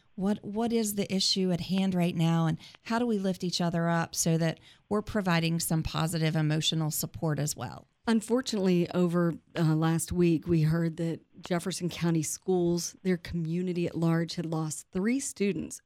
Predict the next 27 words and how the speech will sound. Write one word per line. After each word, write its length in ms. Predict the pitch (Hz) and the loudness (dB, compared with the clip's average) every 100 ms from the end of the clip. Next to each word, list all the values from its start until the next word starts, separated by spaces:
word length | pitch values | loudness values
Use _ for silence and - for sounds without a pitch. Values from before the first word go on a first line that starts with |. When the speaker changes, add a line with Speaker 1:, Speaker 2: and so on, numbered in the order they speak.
| - | -4
Speaker 2:
to 140 | 185 | 0
suicide 800 | - - 220 220 - 160 160 151 - - _ _ | 0 2 4 4 2 2 2 2 -2 -20 _ _
since 240 | 202 185 - | 0 0 0
the 100 | 185 | 0
beginning 340 | 180 180 175 | 2 4 4
of 100 | 170 | 2
the 100 | 170 | 0
year. 300 | 170 170 151 | 2 2 2
We, 240 | 147 220 - | 2 -2 -2
we 140 | 214 262 | 0 2
don't 180 | 233 | 2
know 120 | 214 196 | 0 0
the 100 | 196 | -2
particulars 580 | 202 190 - 185 175 | -4 -6 -2 -2 -2
of 120 | 170 - | -6 -4
any 280 | 190 185 170 | 0 2 2
of 120 | 147 | 0
those, 300 | 156 151 - - - _ - | -2 -2 -6 -14 -20 _ -4
um, 280 | 175 165 160 | 2 4 2
incidents, 680 | - 190 180 165 165 160 - - - _ _ | 2 2 2 2 2 0 -4 -12 -20 _ _
uh, 180 | - 165 | 0 0
but 240 | 156 196 - | 2 0 0
each 220 | 220 - | -4 -2
one 240 | 220 202 | -2 -2
represented 540 | 185 175 185 165 165 160 | 0 -2 0 2 2 0
a 60 | |
child. 520 | - - 160 156 156 | -2 -2 0 2 0